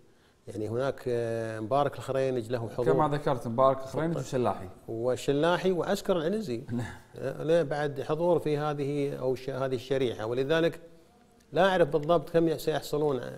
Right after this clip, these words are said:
Speaker 1: على أصوات، لكن محمد عويد، آه، يعني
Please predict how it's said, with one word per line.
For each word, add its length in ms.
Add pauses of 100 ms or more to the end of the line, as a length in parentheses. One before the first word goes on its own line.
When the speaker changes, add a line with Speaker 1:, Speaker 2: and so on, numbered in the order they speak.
Speaker 1:
على 140
أصوات، 480
لكن 320 (560)
محمد 300
عويد، 560
آه، 140
يعني 600